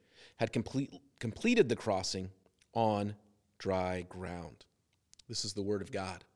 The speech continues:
Well, all right, this morning I want to talk about three things. I want to talk about the river. I want to talk about the priests,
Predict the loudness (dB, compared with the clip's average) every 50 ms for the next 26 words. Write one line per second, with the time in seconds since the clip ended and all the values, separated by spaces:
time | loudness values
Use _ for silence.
0 | _ _ _ _ _ _ _ _ _ _ _ _ _ _ _ _ _ _ _ _
1 | _ _ _ _ _ _ _ _ _ _ _ _ _ _ _ _ _ 4 6 6
2 | 8 8 6 4 4 2 0 -2 -2 -2 0 0 2 2 4 4 4 4 2 2
3 | 0 2 2 2 2 0 -2 -2 0 0 0 0 0 -2 0 2 2 2 0 -4
4 | -10 -18 -20 -20 -18 -10 -6 -2 -2 0 -2 -2 -4 -8 -6 -6 -6 -6 -6 -10
5 | -16 -18 -18 -18 -18 -20 -20 -6 -4 2 4 4 4 4 2 0 0 2 2 2
6 | 2 2 2 2 0 -2 -2 0 2 2 2 2 0 -6 -12 -16 -20 _ _ _
7 | _ _ _ _ 0 2 4 4 4 2 0 0 -2 -2 -2 -2 0 0 0 -2
8 | -2 -8 -12 -12 -10 -4 -4 -2 -2 -2 -4 -4 -6 -8